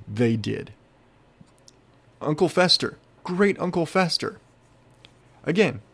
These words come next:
not necessarily would have been my pick, but once he started going, the way he played it, absolutely a hundred percent perfect.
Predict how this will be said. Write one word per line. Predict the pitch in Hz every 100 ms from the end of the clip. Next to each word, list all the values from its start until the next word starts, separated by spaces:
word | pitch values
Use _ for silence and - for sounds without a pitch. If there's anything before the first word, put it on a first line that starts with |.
| -
not | 359 359 392 370
necessarily | 381 311 302 269 247
would | 233
have | 226
been | 214
my | 208
pick, | 190 214 -
but | 143
once | 208 -
he | 247
started | - 196 175 147
going, | 139 202 247 - - - - - 165
the |
way | 170 185
he | 190 190
played | - 165 208
it, | -
absolutely | 202 196 - 185 190 170
a | 160
hundred | 165 170 156
percent | 151 - 127 -
perfect. | 120 - - -